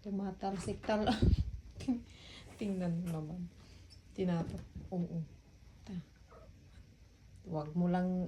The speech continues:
iakyat yan dito, oo. Ala, ah, binubul-, buhay pa ata, pero umiiyak-iyak pa.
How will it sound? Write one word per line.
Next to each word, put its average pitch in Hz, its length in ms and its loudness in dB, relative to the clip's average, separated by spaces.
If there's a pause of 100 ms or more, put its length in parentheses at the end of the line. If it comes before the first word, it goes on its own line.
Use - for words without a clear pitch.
iakyat 185 640 0
yan 190 160 2
dito, 226 400 -2
oo. 156 320 -6 (2250)
Ala, 165 320 0 (560)
ah, - 80 -6 (240)
binubul-, 175 480 6 (1300)
buhay 247 320 2
pa - 160 2
ata, - 400 6 (160)
pero 240 240 -2
umiiyak-iyak 262 800 2 (160)
pa. 277 80 0